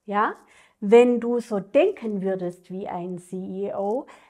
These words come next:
wenn du so handeln würdest wie ein C E O und wenn du so fühlen würdest wie ein C E O, aber,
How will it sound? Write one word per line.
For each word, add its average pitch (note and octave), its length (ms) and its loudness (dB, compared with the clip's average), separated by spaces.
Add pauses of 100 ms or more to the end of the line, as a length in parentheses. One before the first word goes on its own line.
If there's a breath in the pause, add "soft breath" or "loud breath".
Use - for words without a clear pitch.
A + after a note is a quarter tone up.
wenn A3 300 0
du A3 100 -4
so G3+ 320 -6
handeln A#3 720 -2
würdest F3+ 500 -8
wie F#3+ 220 -8
ein G#3+ 340 -6
C A3+ 140 -12
E A#3 360 -6
O C4+ 240 0
und A3+ 160 -6
wenn A3+ 200 -4
du A#3 160 -6
so A#3+ 240 -4
fühlen C4 640 -4
würdest F#3 400 -12
wie F#3 140 -8
ein F#3 260 -12
C F#3+ 380 -8
E - 100 -6
O, A#3 260 -2 (540 soft breath)
aber, A#3+ 640 4